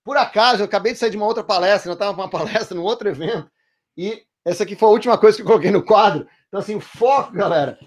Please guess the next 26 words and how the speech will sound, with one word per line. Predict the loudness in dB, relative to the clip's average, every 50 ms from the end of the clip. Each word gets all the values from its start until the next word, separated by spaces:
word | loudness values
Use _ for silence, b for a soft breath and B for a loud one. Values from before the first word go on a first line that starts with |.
| _ _ _
é | 4 4 4
o | 4
problema | 2 2 2 2 2 2 2 2 4 4 4 4 4 2 0
que | 0 -2 -2
você | -2 -2 0 2 2 2
resolve. | 2 2 0 0 0 2 2 2 2 0 -2
Então, | -8 -8
quando | -8 -8 -6 -4
você | -6 -6
pensa | -6 -4 -4 -2 -2 -2 -4 -6 -6
num | -8 -8 -6
problema, | -6 -6 -4 -2 -2 -2 -2 -4
que | -6 -10
é |
isso | -10 -8
que | -4
o | -2
Max | -2 -2 -2 -2
falou, | -2 0 0 0 -2
né? | -4 -6
Quando | -10 -12 -14
você | -14 -10
pensa | -6 -6 -6 -6 -8
num | -8
problema | -6 -2 0 0 2
bacana | 2 0 0 -2 -2 -2 0 0 0 -2 -4